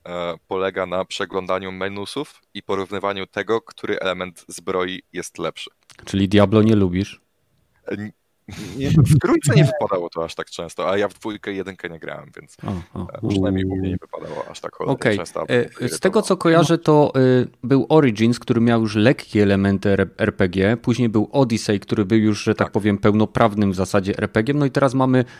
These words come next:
Speaker 2: Valhalla, która po prostu jest dalszym rozwinięciem i pójściem w głębokie takie systemy open worldowego R P G.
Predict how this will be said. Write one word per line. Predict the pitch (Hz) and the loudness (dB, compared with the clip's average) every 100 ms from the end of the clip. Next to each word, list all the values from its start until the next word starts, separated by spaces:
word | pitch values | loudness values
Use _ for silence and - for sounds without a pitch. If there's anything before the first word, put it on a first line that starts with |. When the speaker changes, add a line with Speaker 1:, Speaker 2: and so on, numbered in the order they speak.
| - | -16
Speaker 2:
Valhalla, | 101 120 120 123 120 117 | 2 4 4 4 4 4
która | - 110 | 2 2
po | - 107 | 2 2
prostu | 120 117 - 107 | 4 2 2 0
jest | 107 - 101 | 0 -2 2
dalszym | 113 113 113 107 | 4 4 0 0
rozwinięciem | 98 98 101 104 101 107 | -2 -2 0 0 2 -2
i | 101 | -2
pójściem | - 104 - 104 95 | -2 -2 0 -2 -2
w | |
głębokie | 92 104 95 101 - 98 | 0 0 2 0 0 -2
takie | 98 - 95 92 - - - | -2 -2 -4 -4 -16 -20 -10
systemy | - 95 - 101 98 98 104 | -6 -4 2 4 4 2 2
open | 107 101 95 | 0 2 0
worldowego | 95 95 92 95 92 95 | 0 0 0 2 2 0
R | - | 0
P | 95 | -2
G. | 87 110 | 2 0